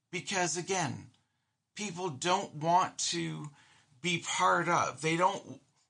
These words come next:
they, they, they don't want to be part of in a way that suits other people.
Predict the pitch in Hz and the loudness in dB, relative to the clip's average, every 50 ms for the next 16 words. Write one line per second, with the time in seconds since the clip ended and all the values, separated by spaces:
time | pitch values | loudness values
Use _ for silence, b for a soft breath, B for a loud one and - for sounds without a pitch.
0 | _ _ - 175 170 - - - 151 165 160 - - - 151 165 156 151 180 190 | _ _ -4 -2 -2 -2 -4 -4 -4 -4 -4 -4 -4 -4 -4 -2 -2 0 0 -2
1 | - 127 190 180 180 165 165 151 147 - - - 175 180 180 175 165 160 151 151 | 0 0 0 0 0 0 -4 -6 -6 -6 -2 2 4 4 4 4 4 2 2 2
2 | 147 - - B B B B B - 170 165 160 156 156 156 170 196 196 196 196 | 0 -4 -10 B B B B B -4 0 0 2 0 0 0 0 0 0 2 2
3 | 185 180 175 170 160 147 - _ _ _ _ _ _ _ _ _ _ _ _ _ | 2 2 0 -2 -4 -6 -10 _ _ _ _ _ _ _ _ _ _ _ _ _
4 | _ _ _ - 143 160 160 156 - - _ _ _ _ - - - - 196 202 | _ _ _ -10 -4 -2 -2 -2 -2 -6 _ _ _ _ -4 -2 -2 -2 -2 -4
5 | 143 - - 160 147 143 143 143 - 208 220 214 - 117 107 104 - - | -6 -6 -4 -4 -2 -4 -4 -4 -4 -6 -6 -6 -6 -6 -6 -6 -6 -10